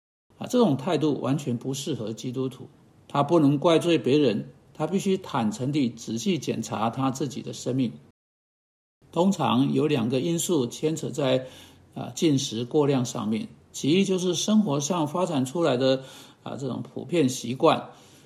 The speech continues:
我们买食品、甜品，在两餐之间的点心，我们摆在桌上多过真正应该要被吃掉的东西，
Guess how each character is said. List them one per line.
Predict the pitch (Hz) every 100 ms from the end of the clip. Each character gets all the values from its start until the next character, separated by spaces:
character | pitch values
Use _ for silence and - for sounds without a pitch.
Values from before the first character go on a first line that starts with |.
| _ -
我 | 147
们 | 190 190
买 | 190 139 120
食 | - - 196
品、 | 180 131 139 143 -
甜 | - 139 170
品， | 160 120 143
在 | - 143
两 | 135 113
餐 | 151 151
之 | 147 156
间 | 156 156
的 | 139
点 | 110 - 131
心， | - 147 151 - -
我 | -
们 | 190
摆 | 175
在 | 127 180
桌 | 180 185
上 | 180 185 139
多 | 170 202
过 | 202 208 170
真 | - 175
正 | 185 185 147 135 -
应 | - 175
该 | 180 175
要 | 175
被 | 165 165
吃 | 143 -
掉 | 165 160
的 | 123
东 | 127 127
西， | 135 127